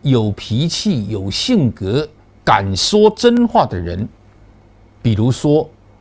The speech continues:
像胡汉民这样的人。中国共产党的历史上有没有这样的人？有，黄克诚、张爱萍，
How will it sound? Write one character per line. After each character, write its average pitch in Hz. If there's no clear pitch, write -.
像 117
胡 131
汉 190
民 101
这 107
样 85
的 82
人。 -
中 294
国 302
共 311
产 233
党 120
的 131
历 277
史 -
上 123
有 135
没 135
有 240
这 147
样 123
的 104
人？ 98
有， 95
黄 123
克 143
诚、 110
张 147
爱 139
萍， 92